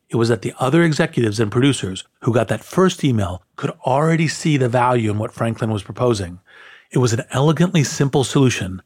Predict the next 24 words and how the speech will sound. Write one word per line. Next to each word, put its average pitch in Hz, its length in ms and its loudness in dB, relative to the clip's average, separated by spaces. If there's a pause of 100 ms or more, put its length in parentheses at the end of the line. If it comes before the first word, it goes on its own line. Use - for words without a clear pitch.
to - 100 -2
the 113 80 4
haystack 110 540 0
conundrum. 104 560 -2 (1120)
Many 139 300 4
of 147 80 4
the 117 80 2
same 143 360 2
scripts - 520 -2
had - 180 -2
been 113 120 2
circulating 117 520 0
amongst 110 340 0
different 143 300 2
studios 107 500 2
and 113 120 -2
production 120 360 0
companies 101 460 -6
all 113 320 2
year. 107 440 -2 (800)
Dozens 127 480 0
of 101 180 -8
junior 131 340 2
executives 110 580 -4